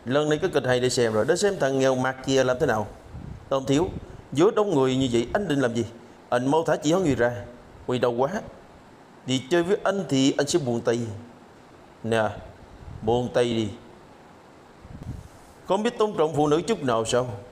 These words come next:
Mày là ai? Lại, lại là thằng báo vệ chết tiệt này. Quỳ nó cũng có thù với Tống Thiếu. Thú gì? À, là Tôn Thiếu đi mà. Thì ra là mày à? Là bạn tao Tôn Thiếu bị thương.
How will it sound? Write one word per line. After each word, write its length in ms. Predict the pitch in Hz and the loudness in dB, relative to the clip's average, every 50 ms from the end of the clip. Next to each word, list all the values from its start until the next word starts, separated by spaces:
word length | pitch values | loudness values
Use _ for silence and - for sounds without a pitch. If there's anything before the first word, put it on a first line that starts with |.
| - - - - - | -20 -20 -20 -8 -4
Mày 240 | 127 135 135 139 127 | 0 0 2 2 2
là 120 | 123 120 | 2 2
ai? 180 | 113 123 98 104 101 98 - - - - - - - - - - - - - - | 2 0 -2 -6 -10 -12 -16 -18 -20 -20 -20 -20 -20 -20 -20 -20 -20 -20 -6 -2
Lại, 140 | 135 147 - - | -2 -2 0 2
lại 160 | 165 170 208 | 2 2 2
là 100 | 226 202 | 2 0
thằng 240 | 175 185 185 185 175 | 0 0 0 0 0
báo 120 | 165 202 | 0 0
vệ 140 | - - 156 | 0 0 0
chết 180 | 147 208 226 - | 0 -2 -2 -2
tiệt 140 | 151 127 113 | -2 -2 -2
này. 160 | 113 110 98 - - - - - - - - | -2 -4 -4 -6 -12 -18 -20 -20 -20 -12 -6
Quỳ 340 | - 113 117 120 117 113 110 | -2 2 2 2 2 2 0
nó 400 | 110 113 131 160 185 190 202 202 202 - | 0 0 0 2 2 2 0 0 0 -2
cũng 120 | 160 175 | -4 0
có 120 | 180 226 220 | 0 0 2
thù 200 | 220 143 131 131 | 4 2 2 4
với 100 | 147 180 | 2 2
Tống 160 | - 135 120 | 0 0 0
Thiếu. 200 | - 170 202 - - - | 0 0 -2 -2 -4 -4
Thú 200 | - 151 185 220 | -2 -2 -2 -2
gì? 180 | 147 123 104 92 - - - - - - - - - - - - - | -2 -4 -4 -4 -6 -12 -18 -20 -20 -20 -20 -20 -20 -20 -20 -8 -4
À, 420 | 131 131 135 160 190 190 170 143 | 0 0 0 0 0 0 0 2
là 160 | 127 135 147 | 2 2 2
Tôn 220 | 147 156 185 185 170 | 2 2 0 0 2
Thiếu 180 | 160 202 240 | 2 2 2
đi 180 | 240 220 214 196 | 2 2 0 2
mà. 220 | 156 123 113 113 110 - - - - - - - - - - - - - - - - - - - - - - - - - - - - - - - - - - - | 2 0 0 0 -2 -6 -12 -16 -18 -20 -20 -20 -20 -20 -20 -20 -20 -20 -20 -20 -20 -20 -20 -20 -20 -20 -20 -20 -20 -20 -20 -20 -20 -20 -20 -20 -20 -20 -6 0
Thì 180 | 151 156 165 165 | 2 4 4 4
ra 140 | 160 196 | 4 2
là 100 | 190 151 | 2 0
mày 300 | 123 120 120 117 113 107 | 0 0 -2 0 0 0
à? 80 | 104 101 - - - - - - - | -2 -4 -6 -10 -18 -20 -16 -8 -4
Là 160 | 131 143 156 | -2 -2 0
bạn 200 | 156 143 139 147 - - | 0 -2 -4 -2 -2 0
tao 460 | 131 127 127 127 127 127 127 127 - - - - - - - - - - - - - - - | 0 2 2 2 2 2 0 -2 -4 -6 -12 -18 -20 -20 -20 -20 -20 -20 -20 -20 -18 -4 0
Tôn 240 | 185 196 202 190 170 | 0 0 0 0 0
Thiếu 160 | 208 240 240 | 2 2 2
bị 180 | 170 143 123 - | 2 0 0 2
thương. 180 | 117 110 110 | 2 0 0